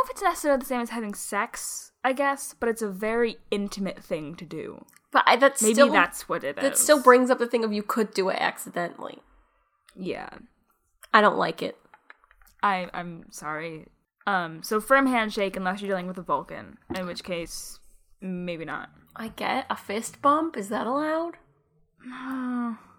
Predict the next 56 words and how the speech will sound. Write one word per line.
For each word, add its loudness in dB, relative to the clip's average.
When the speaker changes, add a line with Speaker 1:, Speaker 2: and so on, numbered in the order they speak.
Speaker 1:
You -4
would 2
have -4
to -4
ask 0
Spock, -6
'cause -18
Speaker 2:
Is, -2
like, 4
Speaker 1:
he 0
Speaker 2:
a 4
Speaker 1:
has 0
a -6
Speaker 2:
fist 4
bump 4
the -2
equivalent 0
to 0
a 4
hug 4
where 0
a 2
handshake -4
is -4
a -2
kiss? -4
Like, -6
Speaker 1:
I -10
don't -6
know. -8
<sighs> -10
Yeah, 0
I 2
mean, 4
you'd 2
have 6
to 0
ask 2
Spock. 4
He -8
probably -4
has -10
the -14
best -6
grasp -2
on 0
it, -10
given -12
that -12
he's -12
half -4
human, -10
half -8
Speaker 2:
<laughs> -8
Speaker 1:
Vulcan. 6
Speaker 2:
Grasp, 4